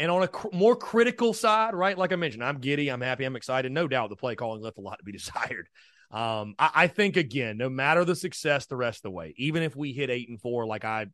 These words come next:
you know, picked and hoped for over the summer, um, I think we all, I think we all agree that for the long-term success and health of the program,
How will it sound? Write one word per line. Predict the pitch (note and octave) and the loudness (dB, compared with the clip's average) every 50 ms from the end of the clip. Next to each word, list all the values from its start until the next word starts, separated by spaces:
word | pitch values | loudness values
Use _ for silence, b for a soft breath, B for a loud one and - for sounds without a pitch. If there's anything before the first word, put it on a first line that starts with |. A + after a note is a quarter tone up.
| _ _ _ _ _ _ _ _ - | _ _ _ _ _ _ _ _ -12
you | A#2 | -10
know, | G#2+ G2+ - - | -10 -10 -12 -4
picked | - C#3+ C#3 C3+ - _ - | 0 2 2 2 0 _ -10
and | A2 G2+ F#2 | -14 -12 -6
hoped | G2+ C#3+ D#3 D#3 D#3+ - | -2 0 0 0 0 -4
for | - - C3+ C3 C3 B2+ | -6 -2 0 0 2 2
over | B2+ A#2 A2 | 0 0 -2
the | G#2 | -6
summer, | - - B2+ A#2+ A#2+ A#2+ A2+ G2+ b b b b b b b b b _ | -8 -6 -6 -6 -4 -6 -6 -8 b b b b b b b b b _
um, | A#2+ B2+ B2+ B2+ B2+ B2+ B2 A#2+ - C3 - - | -2 0 2 2 2 0 -2 -4 -10 -12 0 2
I | E3+ G#3 | 4 4
think | F#3+ F3 A#3+ A#3+ G#3 F3+ | 4 2 0 0 0 0
we | D#3+ F3 D#3 C#3+ | -2 0 2 4
all, | C#3 C#3 C#3+ C#3+ C#3+ C#3+ C#3 C#3 C#3 C3+ B2 - _ _ _ _ _ _ _ _ _ _ | 6 6 6 6 6 4 4 2 2 0 -2 -6 _ _ _ _ _ _ _ _ _ _
I | - B3 | 0 2
think | D4 F4+ F4+ C4 | 2 2 0 0
we | C4+ A3 E3+ | 0 2 4
all | D3+ D3+ D3+ D3 C#3+ | 4 4 4 4 2
agree | C3 G#2+ G2 G#2+ G#2+ A2+ A2 A2+ A2+ A#2 A#2 A2+ | 0 -2 -4 -8 -8 -6 -6 -6 -6 -6 -6 -6
that | A2 A2 F#2+ - | -6 -8 -8 -8
for | C3 | -6
the | B2 A2+ | -6 -4
long-term | G#2+ G#2+ G#2+ A2 A2+ A2 A#2 A#2+ A#2+ A#2+ A#2+ B2 A#2 G#2+ - B2 A#2+ A#2 A#2 A2+ A2 - | -4 -6 -6 -4 -4 -2 -2 0 0 0 0 -2 -4 -8 -8 -8 -8 -6 -6 -8 -10 -10
success | - A2 G2+ - - - A2 G#2+ A2 G#2 - A2 | -12 -12 -12 -10 -8 -6 -4 -4 -4 -6 -8 -10
and | G#2+ F#2 | -10 -8
health | A2+ A2 A2 - | -6 -6 -6 -6
of | - - | -10 -14
the | G2+ | -12
program, | - A#2 A2 A2 G#2+ A#2 A2+ A#2 A#2+ A#2 A#2 | -10 -8 -6 -6 -6 -6 -6 -6 -6 -8 -10